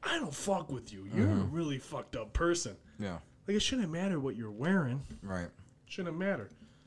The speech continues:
Speaker 1: But I gotta say, even saying "but" to that <laughs> makes it sound awful. When a girl is, like, dressed like that, you can wear whatever the fuck you want. I support it.
Speaker 2: Mm-hmm.
Speaker 1: Go out with your fucking nipples out. I don't give a fuck.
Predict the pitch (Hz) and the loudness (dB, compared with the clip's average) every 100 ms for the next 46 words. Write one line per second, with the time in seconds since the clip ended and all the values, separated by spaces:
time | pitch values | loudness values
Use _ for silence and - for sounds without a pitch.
0 | - 165 180 156 143 - 202 185 135 127 | -2 4 4 4 2 2 2 4 2 -4
1 | - - - - - - - - 117 113 | -12 -20 -20 -20 -20 -20 -20 -18 -10 -6
2 | 143 143 - 151 160 160 156 214 - 160 | -6 -4 -2 0 0 4 6 6 4 0
3 | 151 180 190 233 - - - - - 247 | 2 2 4 4 4 -2 -10 -12 2 4
4 | - 220 165 196 175 - 196 185 185 196 | 6 4 2 0 0 0 2 0 0 -2
5 | 196 202 202 - - - - - 156 170 | -2 -4 -4 -14 -20 -20 -14 -6 -2 4
6 | 208 214 160 - 156 156 147 143 123 - | 6 6 2 -2 -2 0 2 0 0 -4
7 | 135 135 - - - - 123 135 147 143 | -2 -2 -4 -12 -16 -8 -6 -4 -4 -4
8 | 143 156 120 117 107 127 147 135 - 127 | -6 -8 -8 -8 -6 -6 -4 -4 -2 -2
9 | 127 117 120 104 - - 143 135 135 - | -2 -4 -4 -8 -12 -6 -2 2 2 0
10 | - 95 98 98 151 202 185 131 101 - | -10 -4 0 2 6 6 6 0 -2 -6
11 | 135 107 104 143 - 131 123 123 190 180 | -6 -6 -4 -2 0 0 0 0 0 0
12 | 117 104 - 151 101 | -2 -6 -4 0 0